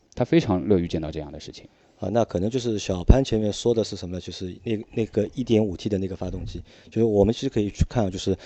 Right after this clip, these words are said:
Speaker 2: 在本田热销的那些车型里面，用的搭载的都是这款一点五T的发动机。
Speaker 1: 对。
Speaker 2: 可以说就是本田通过一个一点五T的发动机，它带火了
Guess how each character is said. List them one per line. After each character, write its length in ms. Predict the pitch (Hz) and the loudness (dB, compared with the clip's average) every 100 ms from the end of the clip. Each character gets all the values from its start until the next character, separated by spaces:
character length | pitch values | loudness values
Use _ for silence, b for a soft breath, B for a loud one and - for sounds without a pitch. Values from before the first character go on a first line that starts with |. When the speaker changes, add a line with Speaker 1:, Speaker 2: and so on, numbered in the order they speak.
| B | B
Speaker 2:
在 180 | - 123 | 8 8
本 260 | - 95 85 | 8 4 2
田 280 | - 98 | 0 2
热 160 | 139 135 | 8 8
销 220 | 98 131 | 10 8
的 80 | 123 | 8
那 100 | 113 | 4
些 140 | 98 | 0
车 180 | 95 110 | 0 0
型 160 | 98 95 | 0 -2
里 100 | 85 | -4
面， 160 | 82 - B B | -8 -12 B B
用 240 | - 139 123 | 6 8 10
的 100 | 95 | 6
搭 280 | - 135 135 | 6 6 8
载 120 | 101 | 6
的 80 | 87 | 4
都 160 | - | 4
是 140 | 135 113 | 2 2
这 100 | 110 | 0
款 240 | - 80 - b b | -2 -6 -10 b b
一 80 | - | 0
点 140 | 208 190 | 2 2
五 120 | - | 0
T 100 | - | -2
的 100 | - | -2
发 140 | 87 | -2
动 140 | 85 82 | 0 2
机。 80 | |
Speaker 1:
对。 100 | 76 - 151 B | 2 -2 -10 B
Speaker 2:
可 200 | - 131 | 8 12
以 80 | 160 | 12
说 160 | - 135 | 10 8
就 80 | |
是 240 | 131 117 110 _ _ _ | 6 2 0 _ _ _
本 180 | 101 90 | 2 6
田 160 | 110 | 8
通 160 | - 139 | 10 8
过 160 | 131 | 6
一 140 | 110 113 | 4 6
个 100 | 127 | 6
一 140 | 151 | 4
点 180 | 135 123 | 2 2
五 100 | 90 | 2
T 160 | - 117 | -2 -4
的 120 | 101 | -2
发 160 | 107 | 0
动 120 | 107 92 | 0 -2
机， 220 | - 95 b b | -4 -8 b b
它 120 | - | 0
带 280 | 117 160 151 | 4 8 10
火 240 | 90 - 80 | 10 8 2
了 140 | 80 | -4